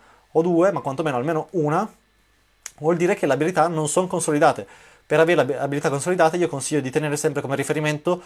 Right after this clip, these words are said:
gli ultimi tre mesi. Quindi se negli ultimi tre mesi non c'è stata almeno una ragazza al mese dagli approcci per strada con la quale sei andato a letto, non hai abilità consolidate. E lo stesso discorso vale anche per...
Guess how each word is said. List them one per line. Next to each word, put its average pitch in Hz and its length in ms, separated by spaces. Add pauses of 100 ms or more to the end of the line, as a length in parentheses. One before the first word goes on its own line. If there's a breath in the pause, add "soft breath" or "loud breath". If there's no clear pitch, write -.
(240 loud breath)
gli 147 100
ultimi 175 300
tre 139 100
mesi. 110 400 (260)
Quindi 123 220
se 127 220
negli 135 180
ultimi 165 220
tre 160 120
mesi 127 320 (320 soft breath)
non 139 140
c'è 143 60
stata 147 180
almeno 147 240
una 156 100
ragazza 151 380
al 147 60
mese 113 460 (120)
dagli 139 180
approcci 143 280
per 147 100
strada 120 300
con 123 80
la 123 80
quale 139 260
sei - 140
andato 139 400
a 156 80
letto, 165 420 (460 loud breath)
non 170 340
hai 170 240
abilità 170 380
consolidate. 139 680 (1300)
E - 80
lo 175 60
stesso 185 180
discorso 226 360
vale 147 180
anche 170 160
per... 123 300